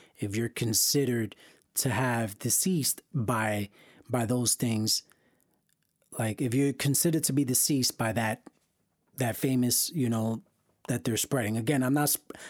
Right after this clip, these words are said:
I'm not spreading it because things get flagged when you, the moment you type that in there, or even when you say it, shit gets flagged. So I don't wanna mention it. But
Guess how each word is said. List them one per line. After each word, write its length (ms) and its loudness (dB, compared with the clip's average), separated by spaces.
I'm 100 2
not 120 2
spreading 420 2
it 100 0
because 320 0
things 300 2
get 180 0
flagged 480 0
when 160 2
you, 180 0
the 80 0
moment 360 4
you 100 2
type 300 0
that 180 2
in 160 4
there, 180 2
or 180 2
even 320 4
when 140 2
you 80 0
say 300 2
it, 140 -4
shit 280 0
gets 200 0
flagged. 380 0
So 100 0
I 80 2
don't 120 2
wanna 180 2
mention 420 0
it. 120 -4
But 300 -2